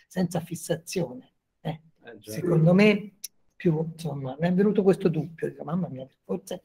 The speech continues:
Speaker 1: ho cambiato, ho sbagliato completamente, anche perché c'è una frase finale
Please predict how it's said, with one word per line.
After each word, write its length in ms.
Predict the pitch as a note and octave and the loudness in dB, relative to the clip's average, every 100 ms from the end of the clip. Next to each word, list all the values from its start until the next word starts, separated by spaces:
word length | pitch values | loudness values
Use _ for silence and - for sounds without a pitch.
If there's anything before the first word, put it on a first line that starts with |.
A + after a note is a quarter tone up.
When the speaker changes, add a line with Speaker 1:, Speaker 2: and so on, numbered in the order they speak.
| _ _ | _ _
Speaker 1:
ho 100 | E3 | -16
cambiato, 400 | - D#3+ D3 E3 E3+ | -8 -6 -4 -4 -4
ho 40 | - | -10
sbagliato 500 | _ - D#3+ F3 F3 - | _ -8 -2 -2 -2 -6
completamente, 360 | E3 E3+ - - - | -8 -8 -16 -18 0
anche 280 | G#3+ A3+ | 2 4
perché 320 | G#3+ F#3 A3+ A3+ | 2 2 -2 0
c'è 120 | F#3+ | 2
una 160 | E3 | 2
frase 280 | E3 E3+ E3+ | 2 0 0
finale 400 | F3+ F#3 F#3+ F3 | -2 0 2 0